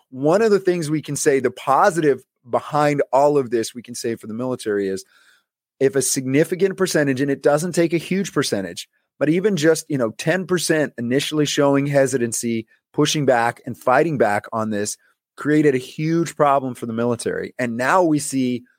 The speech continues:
the long-term effect that it's having on retention and that's having on recruiting, because,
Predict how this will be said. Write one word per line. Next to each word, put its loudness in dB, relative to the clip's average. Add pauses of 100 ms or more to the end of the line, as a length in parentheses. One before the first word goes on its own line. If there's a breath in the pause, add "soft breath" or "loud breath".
(160)
the -2
long-term 0
effect 2
that 0
it's -6
having 2
on -2 (260)
retention -2 (640)
and 0 (240)
that's 0
having 2
on 0
recruiting, 0
because, -2